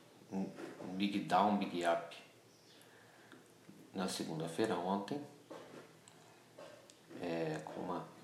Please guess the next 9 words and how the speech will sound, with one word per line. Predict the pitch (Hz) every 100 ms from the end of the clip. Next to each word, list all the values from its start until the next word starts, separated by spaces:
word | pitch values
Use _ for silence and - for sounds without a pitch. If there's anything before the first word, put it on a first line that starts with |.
| -
subida | - - 80 82 80
muito | 85 90 101
forte, | - - 87 98 - - - - - - - - - -
porém | 101 98 101
fechando | 101 98 - - 92 95 85 82
todos | 104 104 98
os | 90 80 80
gaps. | 87 90 - - - - - - - - - - - - - - - - - - - -
Então, | 104